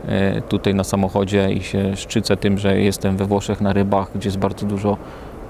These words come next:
karpiarzy z różnych stron Europy.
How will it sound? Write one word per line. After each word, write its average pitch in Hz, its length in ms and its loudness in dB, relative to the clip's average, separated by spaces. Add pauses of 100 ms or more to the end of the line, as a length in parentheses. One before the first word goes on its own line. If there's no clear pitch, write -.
(100)
karpiarzy 101 760 2
z - 240 -6
różnych 104 580 2 (100)
stron 101 540 2 (260)
Europy. 98 540 2